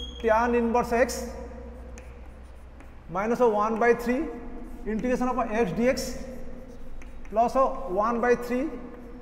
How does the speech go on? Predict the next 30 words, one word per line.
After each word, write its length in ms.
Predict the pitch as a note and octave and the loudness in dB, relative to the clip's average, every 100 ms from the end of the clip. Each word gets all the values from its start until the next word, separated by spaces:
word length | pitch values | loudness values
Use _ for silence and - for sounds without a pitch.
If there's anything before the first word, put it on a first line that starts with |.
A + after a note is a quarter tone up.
| - | -2
into 360 | A3+ A3+ - | 0 0 0
one 400 | B3 A3 A3 A#3 | 0 2 0 0
by 120 | A#3 A#3+ | 4 4
two, 220 | A#3+ B3+ | 4 0
because 300 | A3+ B3+ A3 | 2 2 2
of 120 | F#3 | 2
d 140 | A3+ A3+ | 2 2
z 80 | A#3 | 4
by 180 | A#3 | 4
two, 120 | A#3 A#3 | 4 4
half 280 | G3 A3 A#3 | 4 2 2
taking 240 | A3 A#3 | 0 2
outside 380 | G3+ A3 A#3 A3+ | 4 4 2 0
of 140 | G#3 | 0
the 40 | A3+ | -2
integration, 560 | G#3+ A3+ A3+ C#4 F#4 - - - D3 C#3+ | 0 0 0 -2 -4 -10 -14 -12 -6 2
d 160 | A#3 A3 | 4 6
z, 160 | C4 | 4
because 300 | A3+ A#3+ A#3+ | 2 0 0
of 80 | A#3+ | 2
x 240 | G#3+ A#3 | 2 0
d 100 | E3+ | 4
x 140 | A#3+ A#3 | 2 2
is 120 | A3+ | 0
equal 200 | A#3 A3+ | 2 2
to 40 | |
d 120 | F#3+ G#3+ | 0 0
z 80 | |
by 160 | A3+ A3+ | 2 2
two, 180 | C4+ | 0